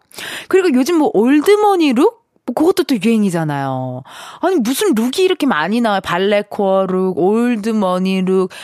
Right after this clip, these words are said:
에스레저 룩 등등등 별의별 룩이 다 나와가지고요.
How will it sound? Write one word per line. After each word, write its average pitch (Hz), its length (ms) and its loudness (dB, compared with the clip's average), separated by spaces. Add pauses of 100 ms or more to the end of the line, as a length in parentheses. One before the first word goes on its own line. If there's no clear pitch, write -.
(120)
에스레저 208 1080 0
룩 190 400 2 (340)
등등등 202 1000 0
별의별 233 460 0
룩이 214 420 0
다 175 240 -4
나와가지고요. 160 920 -2